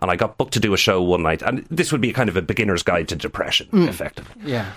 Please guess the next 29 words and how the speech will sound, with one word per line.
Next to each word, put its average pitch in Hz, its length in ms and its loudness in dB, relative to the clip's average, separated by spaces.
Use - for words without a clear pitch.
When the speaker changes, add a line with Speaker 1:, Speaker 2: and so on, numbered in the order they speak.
Speaker 1:
And, 110 400 4
uh, 113 220 4
I 120 60 -2
showed 180 280 2
up, 113 220 -4
and 120 320 0
nobody 156 260 2
had 127 80 0
told 160 180 2
me 120 60 2
this 92 120 -2
in 101 40 0
advance, 98 240 -2
but - 140 -8
the 117 120 2
entire 156 540 2
audience 127 480 0
were 98 120 0
people 117 340 -2
who 101 140 2
had 92 120 -6
previously 104 540 2
been 90 420 0
homeless 131 560 0
due 85 200 -2
to 87 100 -4
mental 80 280 -2
health 82 300 -4
problems. - 560 -4